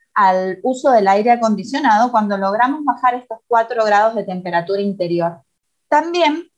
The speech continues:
se analizó a las tipologías de acuerdo a la orientación de implantación geográfica.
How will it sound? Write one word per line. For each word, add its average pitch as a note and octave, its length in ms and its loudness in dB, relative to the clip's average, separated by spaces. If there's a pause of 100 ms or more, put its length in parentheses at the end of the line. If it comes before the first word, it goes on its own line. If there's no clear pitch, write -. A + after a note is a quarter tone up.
(100)
se - 240 -4
analizó G#3 840 0 (280)
a A3 140 0
las A3 220 -6
tipologías B3+ 600 -2
de D4 80 0
acuerdo B3+ 420 2
a D4+ 40 4
la C4 120 4
orientación G#3 720 -2
de C4 80 -2
implantación G#3+ 920 -2
geográfica. F3 880 -4